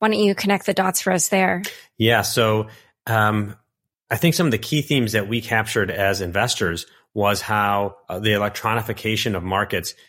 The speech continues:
Speaker 2: changed, uh, price discovery. It changed how you traded in a really fundamental way. And, um, you went from basically being on the floor to microseconds in about ten years. Huge amounts of innovation. And in that same time, you basically went from T plus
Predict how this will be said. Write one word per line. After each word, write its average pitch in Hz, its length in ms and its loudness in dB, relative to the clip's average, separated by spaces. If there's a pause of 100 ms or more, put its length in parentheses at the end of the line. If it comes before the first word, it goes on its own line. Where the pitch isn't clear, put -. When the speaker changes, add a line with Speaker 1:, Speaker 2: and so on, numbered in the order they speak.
Speaker 2:
changed, 113 720 0 (240)
uh, 92 220 0
price - 360 -2
discovery. 85 440 -4 (400)
It 127 100 -2
changed 120 300 -2
how 113 80 0
you 113 100 0
traded 107 440 -2 (120)
in 110 140 -2
a 101 80 0
really 143 260 0
fundamental 101 560 -2
way. 82 220 -2 (440)
And, 107 520 2
um, 92 640 -2 (180)
you 110 180 0
went 117 180 0
from 107 180 -2
basically 107 340 -2
being 117 220 0
on 113 100 0
the 107 60 -2
floor 113 540 0
to 98 200 0
microseconds 107 920 -2 (320)
in 127 160 2
about 113 260 0
ten 107 180 0
years. 90 340 -4 (500)
Huge 170 280 4
amounts 107 300 0
of 107 60 -4
innovation. 92 420 -4 (360)
And 117 420 4
in 117 100 2
that 117 160 0
same 147 200 2
time, 113 300 2
you 107 120 2
basically 110 280 2
went 104 220 0
from 101 280 -4
T 110 240 -2
plus 101 500 0